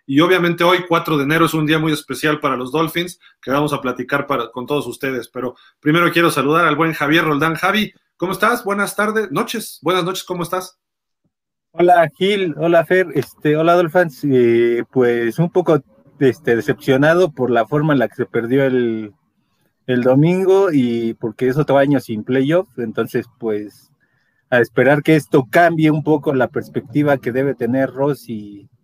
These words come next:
Speaker 2: y los, y el staff de coacheo.
Speaker 1: Sin duda, sin duda. Y también saludo al buen Fernando Ramírez. Fer,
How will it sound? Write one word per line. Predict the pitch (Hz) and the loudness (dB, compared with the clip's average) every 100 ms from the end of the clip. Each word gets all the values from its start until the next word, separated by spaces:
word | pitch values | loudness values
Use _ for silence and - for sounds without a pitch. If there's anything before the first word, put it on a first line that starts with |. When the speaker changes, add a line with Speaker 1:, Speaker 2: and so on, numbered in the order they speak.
| _ _ _ _ _ - | _ _ _ _ _ -6
Speaker 2:
y | 123 113 113 110 | -2 0 -2 -4
los, | 110 107 - _ | -2 -4 -6 _
y | 135 113 110 | -2 0 -2
el | 107 110 | -4 -8
staff | - 147 139 | -6 -4 -2
de | 135 | -2
coacheo. | 110 110 143 139 - _ _ _ _ _ _ _ _ _ _ _ _ _ _ _ | -2 -2 -2 -2 -4 _ _ _ _ _ _ _ _ _ _ _ _ _ _ _
Speaker 1:
Sin | _ 117 117 | _ -20 -8
duda, | 135 139 117 | -2 0 -2
sin | 123 120 | -6 -2
duda. | 151 | -2
Y | 135 | 0
también | 147 175 | 0 0
saludo | 175 147 160 147 | 0 2 2 2
al | 127 | 2
buen | 123 147 151 143 | 0 -2 -2 -4
Fernando | - 135 139 175 175 | -4 -4 0 0 2
Ramírez. | 147 135 160 151 | 2 2 2 2
Fer, | 175 190 190 | 0 0 -2